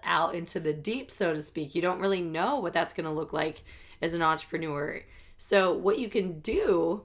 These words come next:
is start taking steps to gain the knowledge that you're afraid of, that you don't feel like you have, whether that's marketing, sales,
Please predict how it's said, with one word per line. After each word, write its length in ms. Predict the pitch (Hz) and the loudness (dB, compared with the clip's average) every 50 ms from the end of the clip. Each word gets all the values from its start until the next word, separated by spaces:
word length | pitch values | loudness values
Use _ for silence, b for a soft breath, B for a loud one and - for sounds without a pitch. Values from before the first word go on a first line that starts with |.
| - - - _ _ - - _ - - - _ _ _ _ _ - - - - | -12 -20 -20 _ _ -20 -20 _ -20 -20 -20 _ _ _ _ _ -20 -12 -6 -6
is 180 | 247 - - | -4 -4 -4
start 440 | - - - 202 208 214 - - - | -4 0 4 4 4 4 2 0 -6
taking 420 | - - 190 190 190 202 196 190 | -8 -6 -6 -4 -4 -4 -6 -6
steps 600 | 190 - - - 190 185 160 - - - - - B B B B B B | -6 -6 -6 -4 -2 -2 -2 -4 -4 -6 -6 -6 B B B B B B
to 120 | - 185 | -4 -2
gain 360 | 180 180 190 175 185 196 220 220 | -2 2 2 0 0 0 -2 -4
the 80 | 208 | -4
knowledge 560 | 196 175 156 143 151 165 180 208 226 208 214 | -2 0 0 2 2 2 0 0 -2 -2 -4
that 160 | - 175 135 - | -4 -4 -4 -4
you're 340 | 165 165 170 170 175 165 | -2 -2 0 0 0 0
afraid 560 | - - 156 - - - - 160 165 170 175 165 | -2 -6 -8 -10 -10 -8 -6 -2 -2 0 0 0
of, 260 | 143 175 175 - - | -2 -4 -6 -10 -10
that 100 | - 165 | -8 -6
you 100 | 175 170 | -4 -2
don't 200 | 180 165 - - | -2 -4 -4 -6
feel 160 | - 185 180 | -4 -2 -2
like 200 | 180 170 170 - | -2 -2 -2 -4
you 100 | 151 139 | -6 -6
have, 460 | 139 - - 160 160 - 151 156 156 | -6 -2 -2 -2 -2 -2 -4 -6 -6
whether 180 | 160 156 156 156 | -6 -4 -4 -4
that's 260 | 147 151 147 - - | -4 -4 -6 -8 -8
marketing, 720 | 180 196 220 226 220 226 - 202 208 208 202 202 202 208 | -4 0 0 0 0 0 -2 -4 -2 -2 -2 -2 -4 -4
sales, 960 | 208 - - - - 196 202 208 202 202 196 196 196 196 196 202 202 196 - | -6 -8 -8 -4 -2 -2 0 0 0 0 0 0 0 0 -2 -4 -6 -8 -12